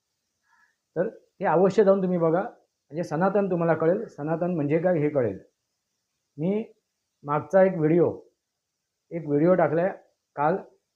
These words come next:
त्या व्हिडिओची, अ, थंबनेल, थंबनेल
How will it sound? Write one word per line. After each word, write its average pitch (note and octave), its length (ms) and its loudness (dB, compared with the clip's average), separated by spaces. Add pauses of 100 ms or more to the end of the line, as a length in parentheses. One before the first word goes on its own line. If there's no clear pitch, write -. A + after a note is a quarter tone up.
(280)
त्या E3+ 100 -2
व्हिडिओची, F3+ 760 0 (420)
अ, D#3 80 -12 (680)
थंबनेल, F#3 460 0 (680)
थंबनेल F#3 560 -2